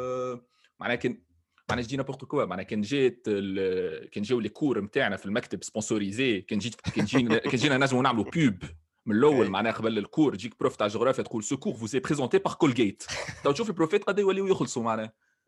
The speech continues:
Speaker 2: اي، اي، شو داكور. كي كان اي واحد، كان انت طبيب يجي يعمل في عمليه تصوروا في التلفزه، تياخذوا عليها فلوس، واللي، ولا ما عادش، بون، طب سافا، يغانيو
Speaker 1: مم.
Speaker 2: اسي بيان لوغ في. ما نحكيوش على الطب، نحكيو على لي زاركتيكت، ممكن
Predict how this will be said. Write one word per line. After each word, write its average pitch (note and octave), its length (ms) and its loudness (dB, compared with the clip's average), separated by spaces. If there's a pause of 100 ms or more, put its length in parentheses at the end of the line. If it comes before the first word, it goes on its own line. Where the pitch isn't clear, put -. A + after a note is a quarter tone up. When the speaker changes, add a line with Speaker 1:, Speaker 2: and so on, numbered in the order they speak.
Speaker 2:
اي، F4 280 -4
اي، - 200 -8
شو - 160 -14
داكور. A#2 380 -6
كي A2 260 -14
كان B2 120 -4
اي C#3+ 180 2
واحد، C#3+ 240 -2
كان C#3+ 200 -4
انت E3 220 -4
طبيب D3+ 280 -2
يجي A#2+ 160 -4
يعمل C3+ 140 2
في - 100 -6
عمليه A#2+ 380 0
تصوروا A#2+ 320 -2
في - 60 -10
التلفزه، D3+ 380 -2
تياخذوا E3 340 -2
عليها E3 180 0
فلوس، C3+ 340 -8
واللي، D#3+ 480 -4 (440)
ولا G#2+ 140 -2
ما G#2+ 80 0
عادش، A#2+ 240 -4
بون، G2+ 340 -6
طب G#2+ 280 -4
سافا، A#2 380 0
يغانيو G2+ 400 -6
Speaker 1:
مم. G#2 60 -4
Speaker 2:
اسي G2 140 -10
بيان A2 160 -4
لوغ G2+ 120 -8
في. G#2+ 140 -10
ما F#2+ 80 -14
نحكيوش A2 240 -12
على G2+ 60 -2
الطب، A2+ 240 -4
نحكيو G#2 200 -6
على G#2 80 -2
لي G2+ 40 -2
زاركتيكت، - 580 -6
ممكن G#2+ 320 -8